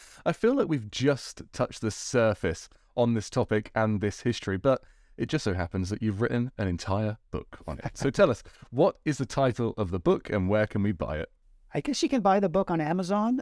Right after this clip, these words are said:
Speaker 2: or hopefully in any good bookstore. It's called Empire by Invitation, William Walker and Manifest Destiny in Central America. And the reason I mention Empire by Invitation,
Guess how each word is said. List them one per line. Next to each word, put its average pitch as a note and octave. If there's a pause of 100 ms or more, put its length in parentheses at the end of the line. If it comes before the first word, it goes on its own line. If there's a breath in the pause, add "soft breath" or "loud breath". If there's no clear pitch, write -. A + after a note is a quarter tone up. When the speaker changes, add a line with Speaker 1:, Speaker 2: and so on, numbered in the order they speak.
Speaker 2:
or D#3+ (360)
hopefully G3
in D3+
any E3
good D#3+
bookstore. G#3+
It's -
called D#3
Empire E3+
by D#3
Invitation, C#3+ (460)
William E3+
Walker C#3
and C3+
Manifest C3+
Destiny A#2+
in A2
Central -
America. - (160)
And D3+
the D#3
reason F#3+
I D3+
mention D3
Empire C#3+
by C3
Invitation, B2+